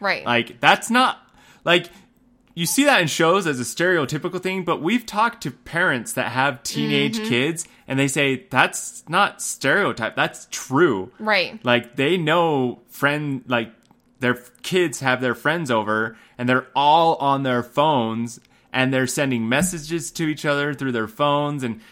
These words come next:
Speaker 2: and not really saying a word out loud. And so
Speaker 1: Yep. So think of where you are and how you can improve.
Speaker 2: Right.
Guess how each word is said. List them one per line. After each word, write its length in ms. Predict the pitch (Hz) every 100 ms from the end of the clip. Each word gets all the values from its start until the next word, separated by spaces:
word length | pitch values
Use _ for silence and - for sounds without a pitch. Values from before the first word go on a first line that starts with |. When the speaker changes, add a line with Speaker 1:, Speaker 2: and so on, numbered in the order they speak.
| -
Speaker 2:
and 200 | 127 131
not 300 | 139 147 160 - _ _ _ _
really 340 | 139 151 160 139
saying 380 | - 143 139
a 60 | 123
word 380 | 107 117 135 120
out 180 | 104 -
loud. 400 | 107 98 95 - _ _ _ -
And 140 | 107
so 400 | 123 113 104 92 - _ _ _ _ -
Speaker 1:
Yep. 220 | 269 254 156 -
So 480 | - 262 226 226 226 _ _ _ _ _
think 180 | 285 277
of 80 | 240
where 120 | 240
you 240 | 233 269 277
are 320 | 254 277 311
and 140 | 226 220
how 140 | 233
you 140 | 226
can 120 | 220 269
improve. 460 | 277 370 415 -
Speaker 2:
Right. 420 | 120 120 104 -